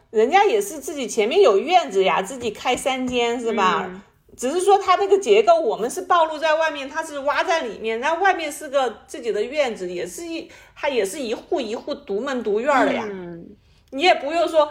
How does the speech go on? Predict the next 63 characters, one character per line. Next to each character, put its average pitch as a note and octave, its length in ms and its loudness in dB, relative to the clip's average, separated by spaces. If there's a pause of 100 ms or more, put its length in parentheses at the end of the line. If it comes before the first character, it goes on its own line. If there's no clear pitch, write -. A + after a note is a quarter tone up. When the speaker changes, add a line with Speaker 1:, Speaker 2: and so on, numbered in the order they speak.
(180)
Speaker 1:
你， C#4 160 -6
你 A#3+ 160 0
三 D4+ 300 2
楼 C#4 120 -2
到 D#4 200 2
四 F4+ 240 -4
楼 G#3+ 160 4
还 A3+ 160 2
啪 D#4+ 100 2
啪 E4+ 140 -2
啪 E4 320 4
走 A3+ 180 -4
到 C4+ 140 2
楼 A3 280 0
梯 C4+ 200 -8
啪 F#4+ 100 4
啪 E4+ 100 -2
啪 D#4+ 280 4
再 F#4 120 2
下 E4 200 0
过 B3+ 120 2
来。 A#3+ 80 4 (200)
Speaker 2:
嗯， F3+ 340 -10 (600)
那 C4 260 -2 (140)
我 G3 140 -6
觉 G#3 160 -4
得 - 20 -4
它 C#4 120 -2
这 D4+ 160 -4
旅 A3+ 120 0
游 G3 120 -2
业 A#3+ 160 2
开 A3+ 180 -2
发 G#3+ 140 -2
也 F3+ 80 -4
确 G3 160 -12
实 F#3+ 160 -16
是， - 240 -18
它 A3+ 140 -6
修 A#3+ 200 -4
民 G3+ 220 -6
宿 A#3 180 -6
也 G3 120 -2
很 F#3+ 160 -12
难 A3 240 -10
弄， A3+ 200 -4 (140)
对 - 80 -6
吧？ A#3 160 -8 (380)
你 G#3 100 -10
上 C4 180 0
个 A#3 100 -6
厕 B3+ 180 -4
所 G#3+ 120 -2
还 A3 120 -8
要， B3 280 2 (300)
还 B3+ 100 -6
要 C4+ 240 2
下 C#4 280 0
楼， G#3+ 340 -2
然 A3+ 180 -8
后 B3 100 -10
跑 G3+ 260 -8
到 A#3+ 180 -4